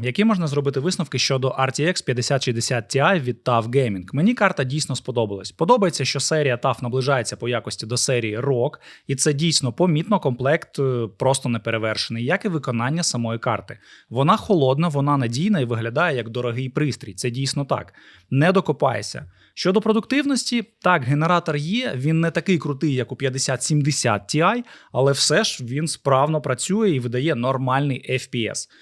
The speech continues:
Буде цікаво ще подивитися і порівняти цю карту зі звичайною п'ятдесят шістдесят, яку нам скоро пришлють. За це окремо дякуємо Asus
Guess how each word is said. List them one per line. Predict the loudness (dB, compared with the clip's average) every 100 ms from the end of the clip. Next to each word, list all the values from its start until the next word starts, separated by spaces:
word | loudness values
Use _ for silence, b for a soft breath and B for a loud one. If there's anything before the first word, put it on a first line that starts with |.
| B B
Буде | 0 2
цікаво | 0 2 2 4
ще | 2 0
подивитися | 0 0 0 -2 -2
і | -2
порівняти | 0 -2 -2 -4
цю | -4 -4
карту | 0 0 -2 -6
зі | -6 -4
звичайною | -4 -2 -2 0 0 0 -4 -2
п'ятдесят | -4 -2 -2 -2
шістдесят, | -2 -2 0 0
яку | 0 0
нам | 0 0 B B
скоро | -12 0 4 4
пришлють. | 2 -2 0 0 0
За |
це | 0 -2
окремо | 0 -2 0 0 2 0
дякуємо | 0 0 0 0 -2 0 -2 0
Asus | 0 0 -4 -6